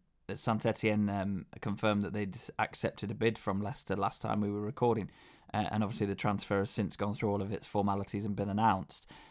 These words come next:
Uh, and we were saying at the time, if you had the toss-up between Tarkowski or Fofana for a very similar price tag, then I, I would have erred on the side of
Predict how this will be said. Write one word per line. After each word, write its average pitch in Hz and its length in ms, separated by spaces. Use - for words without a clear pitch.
Uh, 117 180
and 113 140
we 117 100
were 110 80
saying 127 320
at 98 100
the - 60
time, 117 420
if 98 140
you 110 80
had 117 160
the 107 60
toss-up - 400
between 104 340
Tarkowski 107 720
or 101 80
Fofana 104 720
for - 160
a 104 80
very 113 320
similar 110 420
price 131 420
tag, - 380
then 107 540
I, 123 300
I 127 220
would 120 160
have 107 100
erred 117 220
on 110 80
the 110 80
side 107 300
of - 320